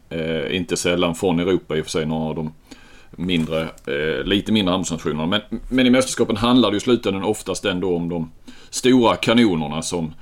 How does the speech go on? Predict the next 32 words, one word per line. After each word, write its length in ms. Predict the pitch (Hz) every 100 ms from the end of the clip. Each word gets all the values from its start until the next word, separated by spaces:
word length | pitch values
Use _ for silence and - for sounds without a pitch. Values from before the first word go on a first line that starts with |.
| - - - -
trasslar 420 | - 120 - 95
sig 160 | - 95
vidare 540 | 101 110 85 82 82
och, 240 | 85 71
och, 200 | 80 -
och 80 | 87
sen, 340 | 92 92 82 82
eh, 300 | 80 80 80 - - - - - - -
ändå 280 | 98 95 90
har 220 | 98 85
någon 100 | 85
sorts 200 | 90 92
grundkvalitet 760 | - 92 95 85 80 - 80 76
och 120 | 80
vet 280 | 87 73 -
vad 120 | 82
man 300 | 80 78 76
behöver 360 | 82 90 71 71
göra. 300 | 80 85 71
Så 240 | 90 87 - - - - - - - - - - - - -
visst, 360 | 107 117 -
Sverige 280 | - - 104
har 60 | 101
fortfarande 360 | 107 107 98 101
inte 120 | 98
mött, 340 | 98 85 -
eh, 320 | 85 85 85 82 - - - - - - - - -
någon 320 | - 98 98 87
av 100 | 85
dem, 220 | 76 73
men, 200 | 85 85
eh, 340 | 85 82 82